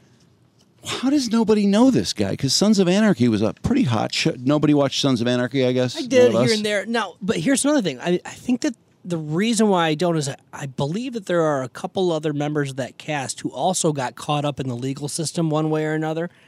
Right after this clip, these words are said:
Speaker 2: And so I think maybe I conflated them.
Speaker 1: Hmm.
Speaker 2: Um, I wanna say a couple other people who were on the show were, were arrested for various reasons. And, and maybe this one just flew off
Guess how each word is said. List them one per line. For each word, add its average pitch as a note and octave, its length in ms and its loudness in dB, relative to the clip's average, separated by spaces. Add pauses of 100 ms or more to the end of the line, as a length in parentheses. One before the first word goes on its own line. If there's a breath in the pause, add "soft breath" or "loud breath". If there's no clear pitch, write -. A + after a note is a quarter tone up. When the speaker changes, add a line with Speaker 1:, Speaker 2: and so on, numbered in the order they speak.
(200 soft breath)
Speaker 2:
And F3+ 160 -2
so F#3+ 220 2
I E3 100 2
think A3+ 220 -8
maybe G3 260 -2
I D3 100 -2
conflated D3+ 720 -6
them. F3 300 -2 (460 soft breath)
Speaker 1:
Hmm. B2+ 80 -8
Speaker 2:
Um, B2 440 -10 (200)
I C#3+ 100 -6
wanna G3+ 320 -2
say D#3+ 180 -2
a C3 60 -6
couple E3 320 -4
other D3 360 -2 (260)
people B2+ 460 -8
who E3+ 80 -4
were C#3+ 160 -2
on F3 120 0
the F#3+ 60 -2
show C#3+ 220 -2
were, B2+ 260 -8 (380)
were D#3 200 -4
arrested G3 420 -2
for C#3 120 -2
various C3+ 560 -2
reasons. F3+ 500 -6 (520 soft breath)
And, D3 340 -8
and D3+ 160 -4
maybe F#3+ 260 -2
this F3+ 220 -2
one F3 140 0
just D#3 220 -4
flew E3 340 0
off D3+ 260 -2